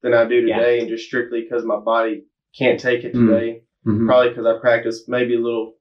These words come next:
Speaker 1: too
Speaker 2: Too
Speaker 1: much
Speaker 2: much.
Speaker 1: back then before my body was developed. But as far as, you know, the flanking and all that goes,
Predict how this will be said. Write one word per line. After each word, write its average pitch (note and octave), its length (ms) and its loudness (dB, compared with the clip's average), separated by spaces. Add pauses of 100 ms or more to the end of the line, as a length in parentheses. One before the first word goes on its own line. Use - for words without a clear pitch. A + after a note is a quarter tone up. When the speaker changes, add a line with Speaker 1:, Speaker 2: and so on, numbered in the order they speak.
(140)
Speaker 1:
too C#3 160 0
Speaker 2:
Too C3+ 80 6
Speaker 1:
much D3+ 140 6
Speaker 2:
much. G#2 340 -6
Speaker 1:
back A#2+ 300 2
then B2+ 480 0
before C3+ 340 0
my A#2 60 -2
body A#2+ 260 2
was A2+ 180 -4
developed. A#2 460 2 (460)
But D3+ 180 4
as C#3+ 140 0
far D3+ 260 2
as, C3 140 -2
you C3+ 80 -4
know, B2+ 160 0
the A#2+ 100 -6
flanking B2+ 320 0
and A#2 80 0
all A#2 120 2
that A#2 200 2
goes, A#2 400 -2